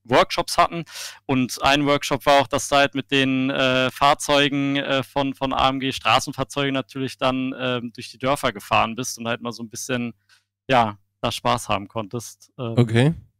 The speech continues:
Speaker 1: das war, war, war auch schon sehr wild. Also Rennauto leider noch nicht. Ähm, ich hab früher als, ja, auch als Hobby nur bin, bin ich Kart gefahren. Viel, hatte ja, lange Jahre ein Kart. Aber nee, so weit, so weit ist es leider noch nicht gekommen, obwohl ich natürlich hoffe, dass das irgendwann noch mal passiert.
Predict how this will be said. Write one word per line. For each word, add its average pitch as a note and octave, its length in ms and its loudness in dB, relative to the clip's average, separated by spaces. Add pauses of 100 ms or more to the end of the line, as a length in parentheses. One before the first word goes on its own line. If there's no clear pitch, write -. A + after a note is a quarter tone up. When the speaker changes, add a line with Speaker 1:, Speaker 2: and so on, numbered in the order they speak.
(140)
Speaker 1:
das - 240 -4
war, A2+ 240 6
war, A2 240 4
war G#2+ 140 2
auch A#2+ 100 -4
schon A2 240 -8
sehr G#2 240 -4
wild. G#2+ 180 -4
Also G#2 340 -8 (300)
Rennauto D#3+ 460 2
leider D3 320 6
noch C3 180 -2
nicht. - 380 -4 (200)
Ähm, B2+ 420 -4
ich - 120 -14
hab - 260 -4
früher C#3+ 440 2
als, - 420 -6
ja, A2+ 220 -2
auch A#2+ 280 -6
als - 280 -10
Hobby C3+ 180 -4
nur C3+ 480 -2
bin, A#2+ 220 -10
bin B2 100 -12
ich - 140 -20
Kart - 240 -2
gefahren. E3 400 -6 (240)
Viel, D3+ 320 -4
hatte B2+ 640 -4 (260)
ja, C3 260 0
lange C3+ 280 -2
Jahre C3+ 300 0
ein A#2 100 -10
Kart. - 360 -2 (440)
Aber G#2 400 0 (160)
nee, G#2 200 -8
so G#2+ 160 -10
weit, A2 220 -4
so A#2+ 140 -10
weit B2+ 140 0
ist - 100 -16
es A2 160 -8
leider B2 240 4
noch A2 120 -4
nicht A#2+ 200 -10
gekommen, A#2+ 320 -6
obwohl A2+ 220 -6
ich A#2 100 -8
natürlich - 480 -12
hoffe, C3 220 -10
dass - 180 -12
das - 160 -14
irgendwann B2+ 380 -8
noch A#2 140 -12
mal A#2 100 -10
passiert. - 400 -14